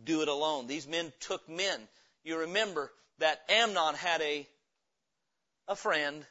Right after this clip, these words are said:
named Jonadab who turned right around and stabbed him in the back later. But I find even worse than that is Absalom, who was not content to just have a disagreement with his father and try to work that out. No, no, no. He had to get a nation behind him.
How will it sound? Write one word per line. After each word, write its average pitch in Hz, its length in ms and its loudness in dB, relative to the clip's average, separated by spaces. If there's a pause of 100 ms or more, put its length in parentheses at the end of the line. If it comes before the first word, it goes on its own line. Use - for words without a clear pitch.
(100)
named 165 240 -4
Jonadab 131 680 2 (500)
who 165 80 -6
turned 160 260 0
right 180 220 8
around 170 140 6
and 151 100 -4
stabbed 160 360 4
him 156 120 -4
in 151 100 -6
the 143 60 -4
back 156 360 2
later. 156 300 2
But 131 180 0
I 151 120 2
find 160 300 -2
even 147 240 -6
worse 175 300 2
than 156 80 -8
that 156 180 0
is 131 120 -6
Absalom, 151 680 2 (360)
who 190 80 -2
was 170 160 -2
not 214 340 6
content 196 560 -2
to 170 240 -4 (320)
just 190 380 4
have 180 220 0
a 175 40 -6
disagreement 175 680 -2
with 175 120 -2
his 156 160 -2
father 180 520 8 (220)
and 147 120 -6
try 196 220 10
to 185 80 8
work 175 240 4
that 160 160 8
out. 151 180 6
No, 165 160 -2
no, 208 120 0
no. 202 200 0
He 156 140 -6
had 180 160 2
to 165 40 -2
get 165 140 0
a 160 60 -2
nation 180 480 -2
behind 170 440 -4
him. 104 180 -8